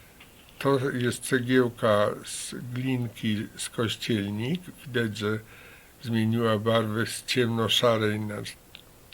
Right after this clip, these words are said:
na czerwono. Glinka z Ruszczy wypaliła się na jasno z takim odcieniem lekko żółtawym, a glinka z Dłubni,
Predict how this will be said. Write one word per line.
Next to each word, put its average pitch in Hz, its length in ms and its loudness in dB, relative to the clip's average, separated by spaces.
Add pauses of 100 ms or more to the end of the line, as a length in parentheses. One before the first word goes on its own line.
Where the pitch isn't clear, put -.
(380)
na 113 140 -4
czerwono. 110 880 -2 (840)
Glinka 131 640 4
z 117 80 0
Ruszczy 131 460 4
wypaliła 120 580 2
się - 180 0
na 120 200 6
jasno 120 580 4
z - 80 -10
takim 113 420 -4
odcieniem 110 500 -2
lekko 117 380 -2
żółtawym, 107 840 -4 (920)
a 151 200 2
glinka 143 720 4
z - 360 -8
Dłubni, 123 920 0